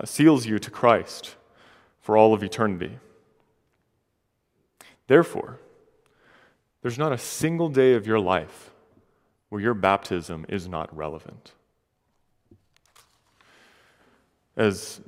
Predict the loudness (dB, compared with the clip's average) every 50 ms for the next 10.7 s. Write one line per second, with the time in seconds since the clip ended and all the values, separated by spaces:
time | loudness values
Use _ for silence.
0 | -20 -20 -20 -10 -4 2 2 2 2 2 0 0 0 0 0 -2 -8 -8 -4 -2
1 | 0 0 -2 -4 -6 -8 -8 -8 -8 -8 -10 -12 -12 -12 -16 -20 -20 _ _ _
2 | _ _ _ _ _ _ -20 -20 _ _ _ _ _ _ _ _ _ 4 6 6
3 | 6 6 4 2 2 2 -4 -4 -4 -4 -8 -8 -2 2 4 4 4 2 -2 -6
4 | -6 -6 -6 -6 -6 -6 -6 -8 -8 -8 -8 -6 -4 -2 -2 -4 -4 -10 -14 -14
5 | -14 -16 -20 _ _ -20 _ _ -10 -8 -8 -8 -6 -6 -4 -4 -4 -2 2 4
6 | 4 4 4 2 -4 -14 -20 -20 -20 -20 _ -18 -16 -16 -14 -14 -14 -12 -12 -12
7 | -12 -12 -16 -16 -16 -18 -18 _ _ -20 _ _ _ _ _ _ _ _ _ _
8 | _ _ _ _ _ _ _ _ _ _ _ _ _ _ _ _ _ _ _ _
9 | _ _ -20 _ -10 0 2 2 2 4 0 -2 0 2 2 2 2 6 6 6
10 | 6 6 4 0 0 2 2 2 2 -2 -6 -10 -16 -20